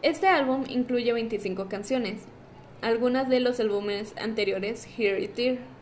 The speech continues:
también como unos remixes, pero también hay nuevas canciones que le dan sentido al álbum. Trivia, Just Dance.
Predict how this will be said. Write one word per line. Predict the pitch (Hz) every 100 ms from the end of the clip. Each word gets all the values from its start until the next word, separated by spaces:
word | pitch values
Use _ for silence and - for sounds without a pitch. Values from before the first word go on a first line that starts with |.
| -
también | - 226 233
como | 233 254 247
unos | 214 202 196
remixes, | 196 196 185 - - - - - - -
pero | 262 277
también | 262 226 208
hay | 196
nuevas | 190 180 180
canciones | 190 196 220 208
que | - 185
le | 196
dan | 196
sentido | 202 208 202 202
al | 190
álbum. | - - - - - - - - - - - -
Trivia, | - 311 311 320 320 220
Just | 226 226 -
Dance. | 180 - -